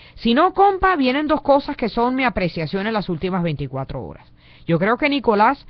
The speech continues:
así tenga las ganas de hacer lo que quiera hacer, está entrampado. Voy a suponer, porque lo he visto, porque he hablado con él, lo he visto,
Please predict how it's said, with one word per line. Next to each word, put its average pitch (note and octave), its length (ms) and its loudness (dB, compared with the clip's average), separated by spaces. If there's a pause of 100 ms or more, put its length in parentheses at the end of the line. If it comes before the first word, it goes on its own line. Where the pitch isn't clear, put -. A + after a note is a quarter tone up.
(140)
así D3 280 -8
tenga A#3+ 260 0
las D#4+ 140 2
ganas E4 260 2
de B3+ 60 2
hacer F#3+ 200 -4
lo G#3 120 -2
que F3+ 120 -4
quiera D3+ 240 -4
hacer, A3+ 300 -2 (220)
está F3+ 300 -6
entrampado. D#3 800 0 (460)
Voy F#3 200 2
a C#4+ 40 2
suponer, A#3 540 0
porque D3+ 240 -6
lo C#3+ 80 -4
he F3+ 80 -2
visto, G3+ 400 -4
porque C#3+ 320 -10
he C3 60 -4
hablado F#3 440 0
con F3+ 200 -2
él, A3+ 260 -2
lo E3 200 -2
he G#3 80 0
visto, G#3 380 -4